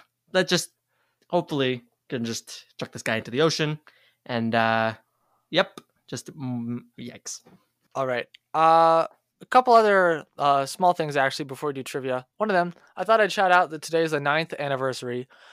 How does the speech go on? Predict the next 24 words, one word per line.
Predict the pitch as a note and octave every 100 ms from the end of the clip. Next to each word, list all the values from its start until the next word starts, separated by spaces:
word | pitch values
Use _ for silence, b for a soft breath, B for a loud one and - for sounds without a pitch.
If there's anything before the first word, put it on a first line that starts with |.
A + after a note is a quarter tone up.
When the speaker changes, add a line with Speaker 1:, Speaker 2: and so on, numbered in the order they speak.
| b -
Speaker 2:
of | C3+ C3+ C#3+ -
Marc | D3 D3+ -
Bergevin | D3+ D3 D3+ C#3
being | C#3 C#3+
hired | C#3 - D3 D3
by | C3+
the | C3+
Montreal | C3 C3 C3+
Canadiens. | B2+ C3 B2+ A#2 A#2+ - b b b _ _ -
Nine | D3+ E3 F3+ F#3 F#3 F3+ F#3 F#3 _ _ _ _ _ _ _ _ -
years. | C#3 C3 A#2+ A#2 A#2+ - -
You | G3
know, | A#3+ A3+ - _ _ _ _ _ _
if | G#3+ A#3
he | C4
stays | B3 - G#3+ G3+
on | G3
this | F3
job | - D#3+ D#3
for | - F3
another, | D#3 D#3 E3+
like, | D3+ C#3+ - -
sixteen | - A3 - - G#3 F#3+
months, | E3 D#3 C3 - -